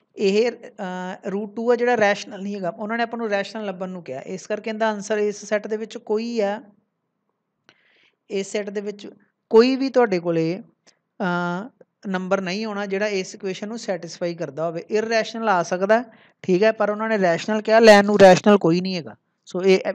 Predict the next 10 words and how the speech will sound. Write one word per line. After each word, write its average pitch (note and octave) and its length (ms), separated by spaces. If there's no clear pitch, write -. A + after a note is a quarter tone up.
ਇਹ G3+ 80
ਐਮਪਟੀ F3+ 340
ਸੈੱਟ D#3+ 280
ਹੋ C#3+ 120
ਗਿਆ। A#2 140
ਸੋ - 160
ਨੈਕਸਟ F3 320
ਕੁਐਸਚਨ G3+ 360
ਚੱਲਦੇ F3+ 360
ਹਾਂ, G3 140